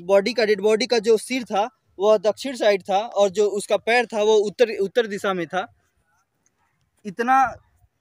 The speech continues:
ब-, बड़ा हादसा करते हुए भी लोगों के, अ,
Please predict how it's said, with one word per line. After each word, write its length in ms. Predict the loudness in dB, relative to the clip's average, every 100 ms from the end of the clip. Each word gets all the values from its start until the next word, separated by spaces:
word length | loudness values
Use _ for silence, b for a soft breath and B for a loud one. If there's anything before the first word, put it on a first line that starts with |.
| _ _ _ _
ब-, 340 | -6 -4 -4 -4
बड़ा 340 | 2 4 4
हादसा 380 | 2 0 2 0
करते 320 | 0 -2 0
हुए 220 | -2 0 -2
भी 240 | -4 -10 _ _ _
लोगों 340 | -4 -2 0 -4
के, 280 | -4 -6
अ, 120 | -6